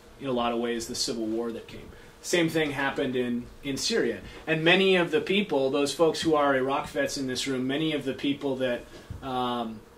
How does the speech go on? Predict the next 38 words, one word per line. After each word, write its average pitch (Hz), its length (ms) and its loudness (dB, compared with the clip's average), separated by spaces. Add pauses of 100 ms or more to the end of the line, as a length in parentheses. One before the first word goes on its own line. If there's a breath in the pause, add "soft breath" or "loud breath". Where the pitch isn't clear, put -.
(500)
you 160 160 4
all 135 160 6
were 123 120 0
fighting 127 500 2 (380)
in 135 80 -10
two 147 120 -4
thousand 127 300 -2
six, - 380 -2
two 151 120 -6
thousand 123 380 -2
and 113 140 -6
seven, 131 520 0 (440 loud breath)
uh, 113 340 -4
during 123 360 -4
the, 113 340 -2
the 123 80 -8
Sunni 131 280 -2
uprising 123 520 -2
and 123 80 2
then 123 100 2
the 123 80 0
Sunni 127 260 -2
awakening, 120 580 2 (420 loud breath)
these 160 240 4
are 139 80 6
people 180 360 0
we 160 220 2
paid, 156 460 2
the 127 40 -4
United 143 240 -2
States 139 280 -4
paid 139 520 0 (420)
to 160 120 0
not 139 340 2
shoot 240 280 2
at 123 80 2
us - 200 -4
anymore. 110 360 -6